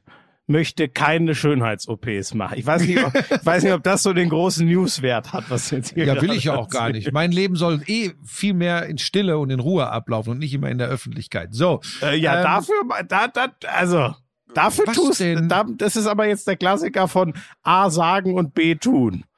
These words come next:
Speaker 1: Mein
Speaker 2: Ja, ja, du
Speaker 1: Leben
Speaker 2: und
Speaker 1: soll
Speaker 2: Kretsche, ihr,
Speaker 1: weniger
Speaker 2: du,
Speaker 1: in der
Speaker 2: du und
Speaker 1: Öffentlichkeit
Speaker 2: Kretsche, ihr wisst,
Speaker 1: ablaufen.
Speaker 2: wie der Hase läuft.
Speaker 1: Ja.
Speaker 2: So, was wolltest du denn noch? Darf ich noch kurz Basketball?
Speaker 1: Ja, Moment, ich hätte nur noch eine Frage,
Speaker 2: Also,
Speaker 1: da du
Speaker 2: okay.
Speaker 1: da ja zum Glück noch tiefer drin bist als ich. Äh,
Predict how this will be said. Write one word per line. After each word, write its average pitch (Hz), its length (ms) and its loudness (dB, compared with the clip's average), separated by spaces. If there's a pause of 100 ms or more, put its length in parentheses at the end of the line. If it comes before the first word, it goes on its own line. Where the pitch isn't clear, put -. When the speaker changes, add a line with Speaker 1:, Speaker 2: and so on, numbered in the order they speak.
(200)
Speaker 1:
Mein 110 260 -2
Speaker 2:
Ja, 104 80 2
ja, 104 120 2
du 123 60 2
Speaker 1:
Leben 151 220 2
Speaker 2:
und 156 100 2
Speaker 1:
soll 143 220 4
Speaker 2:
Kretsche, 131 160 2
ihr, 131 120 4
Speaker 1:
weniger 156 360 2
Speaker 2:
du, 247 140 2
Speaker 1:
in - 40 0
der 135 160 0
Speaker 2:
du 123 80 -2
und - 60 0
Speaker 1:
Öffentlichkeit 208 840 2
Speaker 2:
Kretsche, 139 180 0
ihr 165 220 2
wisst, 175 160 2
Speaker 1:
ablaufen. 123 100 0
Speaker 2:
wie 165 100 2
der 143 120 2
Hase 139 300 0
läuft. 123 300 0
Speaker 1:
Ja. 107 240 -8
Speaker 2:
So, 226 180 2
was 208 160 0
wolltest 247 220 0
du - 20 -4
denn 214 160 0
noch? 220 220 0
Darf 170 180 0
ich 214 160 -6
noch 214 160 0
kurz 196 180 0
Basketball? - 640 -2
Speaker 1:
Ja, 170 120 0
Moment, 226 320 2
ich 185 120 -2
hätte 226 180 0
nur 214 140 4
noch 202 160 2
eine 220 240 2
Frage, 220 440 0
Speaker 2:
Also, 147 240 0
Speaker 1:
da 175 160 4
du 165 80 0
Speaker 2:
okay. 214 140 0
Speaker 1:
da 214 120 4
ja 202 320 0
zum 190 220 2
Glück 202 180 -2
noch 196 200 0
tiefer 160 320 -2
drin 165 280 -4
bist 180 240 -6
als 156 200 -2
ich. - 260 -6
Äh, 156 160 2